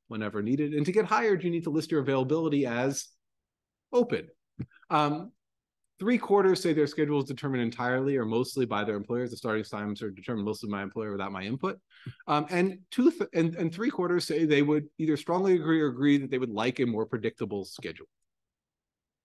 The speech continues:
These kinds of scheduling practices go hand in hand, as I mentioned before, with insufficient, I'm gonna skip this. Okay. All right. So does it matter? Um, I, I remember a, a,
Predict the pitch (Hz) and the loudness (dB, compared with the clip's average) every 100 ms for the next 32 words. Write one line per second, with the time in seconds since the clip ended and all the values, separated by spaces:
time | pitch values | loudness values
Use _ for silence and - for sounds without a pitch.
0 | _ _ _ _ _ _ _ _ _ _ | _ _ _ _ _ _ _ _ _ _
1 | _ _ _ _ 131 165 214 - 180 165 | _ _ _ _ 0 2 2 2 2 2
2 | 151 - - 170 170 160 143 143 139 143 | 0 0 2 2 2 2 2 0 -2 -4
3 | 127 139 127 131 120 127 180 160 139 131 | -2 0 2 0 -2 -2 -2 -2 0 0
4 | 127 127 127 147 135 127 127 156 131 135 | 0 -4 -4 -2 0 0 -2 -4 -6 -4
5 | 156 151 147 131 - - 85 - - 101 | -4 -2 -2 -2 -6 -8 -10 -14 -12 -12
6 | - - - 220 - - 208 208 202 202 | -14 -20 -6 0 0 4 2 4 4 6
7 | 220 214 208 - - _ _ - 160 156 | 6 4 0 -4 -8 _ _ -2 0 0
8 | - 170 - 160 156 160 151 180 170 170 | -4 -16 -12 -8 -6 -2 0 0 -2 -2
9 | 160 147 180 139 139 139 147 135 127 | 0 -2 -2 -4 -4 -6 -6 -6 -6